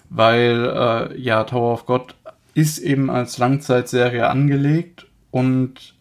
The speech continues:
haben hier jetzt auch einen guten Grundstein gelegt. Deswegen finde ich's auch noch nicht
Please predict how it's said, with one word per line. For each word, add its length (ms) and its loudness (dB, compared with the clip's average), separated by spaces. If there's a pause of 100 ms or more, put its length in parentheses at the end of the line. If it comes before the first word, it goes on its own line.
haben 520 0
hier 240 0
jetzt 180 0
auch 160 -2
einen 180 -2
guten 360 2
Grundstein 580 0
gelegt. 480 0 (500)
Deswegen 300 2
finde 180 4
ich's 120 0
auch 160 0
noch 180 2
nicht 320 -2